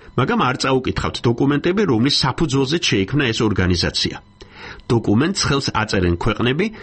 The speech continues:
რომლებიც იზიარებენ გაერთიანებული ერების ორგანიზაციის პრინციპებს და დებულებებს და აქვთ სურვილი, მშვიდობიანად იცხოვრონ ყველა ხალხთან და მთავრობასთან. დოკუმენტს ხელს აწერენ ქვეყნები, რომლებიც მზად არიან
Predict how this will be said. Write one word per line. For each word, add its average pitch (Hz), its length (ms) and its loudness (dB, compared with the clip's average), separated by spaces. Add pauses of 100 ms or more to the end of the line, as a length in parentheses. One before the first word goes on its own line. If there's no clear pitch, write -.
(160)
რომლებიც 185 400 2
იზიარებენ 139 720 2
გაერთიანებული 113 800 0
ერების 104 320 2
ორგანიზაციის 101 800 0
პრინციპებს 139 560 0
და 247 80 0
დებულებებს 92 640 0 (400)
და 120 60 0 (100)
აქვთ - 240 -6
სურვილი, 185 400 2
მშვიდობიანად 160 800 0
იცხოვრონ 147 500 0 (380)
ყველა 190 320 0
ხალხთან 113 480 -2
და 160 80 -4
მთავრობასთან. 85 680 0 (680)
დოკუმენტს 131 480 2 (300)
ხელს 131 260 0
აწერენ 95 320 0
ქვეყნები, 110 480 0 (320)
რომლებიც 101 360 2
მზად 107 340 0 (100)
არიან 98 340 2